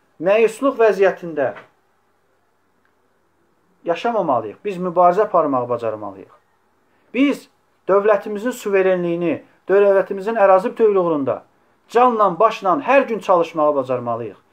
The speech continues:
Dövlətimizə kömək etməyə bacarmalıyıq. Bu gün mənasız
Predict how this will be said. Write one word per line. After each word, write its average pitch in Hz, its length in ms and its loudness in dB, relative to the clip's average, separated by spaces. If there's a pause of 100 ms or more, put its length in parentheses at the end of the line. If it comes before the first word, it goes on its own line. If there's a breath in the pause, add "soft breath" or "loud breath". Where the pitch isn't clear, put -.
(180)
Dövlətimizə 220 560 2
kömək 220 300 0
etməyə 160 260 -2
bacarmalıyıq. 101 640 -6 (1800)
Bu 220 80 -10
gün 208 220 -4
mənasız 202 680 0